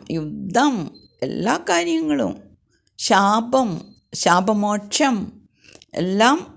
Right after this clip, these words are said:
അടങ്ങിയിട്ടുണ്ട്. അതിൽ ഓരോ കഥാപാത്രങ്ങളെ ഞാൻ ചെറുതായിട്ടൊന്ന് പരിചയപ്പെടുത്തി എന്ന് മാത്രം. ജാംബവാൻ യുദ്ധത്തിൽ നേരിട്ട് ഏർപ്പെടാതെ തന്ത്രജ്ഞനായും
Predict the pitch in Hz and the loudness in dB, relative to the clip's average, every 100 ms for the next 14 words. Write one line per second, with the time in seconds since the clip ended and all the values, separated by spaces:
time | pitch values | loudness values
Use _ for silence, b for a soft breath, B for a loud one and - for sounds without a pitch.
0 | - 247 240 240 247 262 233 269 254 220 | -2 2 2 2 0 0 2 4 4 2
1 | 240 214 240 269 226 214 214 226 247 240 | 2 2 0 2 2 2 2 0 2 2
2 | 247 339 B B B 240 240 240 226 220 | 2 0 B B B 0 2 2 2 2
3 | 220 220 254 254 226 196 208 214 214 277 | 2 0 -2 2 0 2 0 0 0 0
4 | 277 226 220 208 202 214 330 - - _ | 0 0 0 -2 0 2 0 -4 -20 _
5 | 247 233 226 226 220 220 240 339 370 - | 0 0 0 0 0 0 0 -2 -6 -18
6 | _ _ _ _ _ _ 226 233 190 226 | _ _ _ _ _ _ -4 -2 0 0
7 | 220 254 339 - 185 208 214 208 220 220 | 2 0 0 -4 -4 -2 -2 0 -2 -2
8 | - 311 - - 220 214 208 220 208 202 | -2 -2 -4 -4 -2 -2 -2 0 2 0
9 | 233 302 233 214 202 240 240 247 254 214 | -2 -2 -2 -2 -2 -4 -4 -2 -2 -2
10 | 208 226 | -2 -2